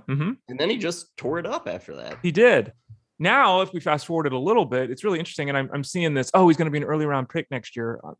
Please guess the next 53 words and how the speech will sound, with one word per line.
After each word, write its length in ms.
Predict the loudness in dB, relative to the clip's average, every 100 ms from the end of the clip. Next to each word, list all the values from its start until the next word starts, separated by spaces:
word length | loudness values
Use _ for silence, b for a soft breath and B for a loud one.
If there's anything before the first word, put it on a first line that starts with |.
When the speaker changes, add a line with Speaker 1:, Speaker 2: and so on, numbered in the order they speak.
| _
Speaker 1:
just, 260 | -8 -8 -14 _ _ _ _ -4
you 100 | -2
know, 160 | -2 -6 _ _ _
he's 120 | 0
got 200 | 2 2
two 180 | 2 0
steals 360 | 2 2 4 2
and 80 | -2
seven 280 | -2 -2
home 180 | -4 -2
runs. 360 | -2 -4 -12 _ _ _ -16
Speaker 2:
Mm-hmm. 480 | -12 -10 -10 -12 -14 _ _ _
Speaker 1:
He's 140 | -8 -2
Michael 300 | 0 0 0
Brantley, 520 | 2 2 -2 -8 -16 _ _ _ _ _ _ _ -6
which 160 | -4
is 80 | -4
great. 480 | 2 4 4 0 -8 _ _ _ _ _
But 100 | -2 2
Michael 220 | 2 2
Brantley's 320 | 2 2 0
a 40 |
sixteenth 460 | -2 -8 -4 -4 0
round 200 | 0 0
pick. 160 | -2 -2
Why 180 | 0 0
would 160 | -2
Wander 240 | -4 -6 -6
Franco 320 | -6 -6 -4
be 120 | -6
a 40 | -6
fifth 200 | -8 -10
round 220 | -10 -10
pick? 120 | -8 -4
Speaker 2:
Well, 100 | -4
it's 100 | -2
almost 320 | -4 -4 0
like 220 | 0 0
they're 120 | -2
looking 260 | -2 -2 -2
at 100 | -2
Wander 320 | -4 -4 -6
Franco, 400 | -6 -8 -4 -4
Ray, 220 | -4 -4 -4
and 100 | -4
they 60 |
wanna 220 | -6 -6 -6
turn 220 | -8 -6
him 80 | -6
into 180 | -6
Jose 300 | -8 -8 -8
Ramirez 560 | -8 -8 -8 -8 -10 -10
overnight. 560 | -12 -12 -14 -14 -16